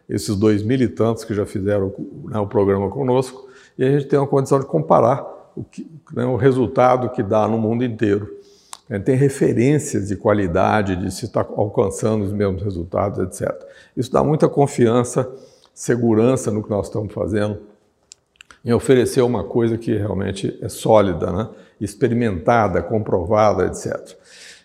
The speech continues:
Como é que começou lá com esse grupo, então, de dores crônicas, quando eles viram que tinha que cuidar da mente das pessoas? Veio a primeira ideia, que é a ideia de medicina integrativa. Eles criaram esse termo,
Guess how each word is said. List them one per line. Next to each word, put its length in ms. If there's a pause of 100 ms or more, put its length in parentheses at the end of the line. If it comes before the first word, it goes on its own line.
Como 180
é 80
que 60
começou 500
lá 180
com 120
esse 180
grupo, 400
então, 280
de 120
dores 460
crônicas, 640
quando 200
eles 240
viram 220
que 340 (280)
tinha 180
que 120
cuidar 420
da 120
mente 340
das 180
pessoas? 760 (320)
Veio 240
a 40
primeira 380
ideia, 540 (640)
que 120
é 60
a 40
ideia 300
de 80
medicina 500
integrativa. 960 (160)
Eles 220
criaram 500
esse 300
termo, 420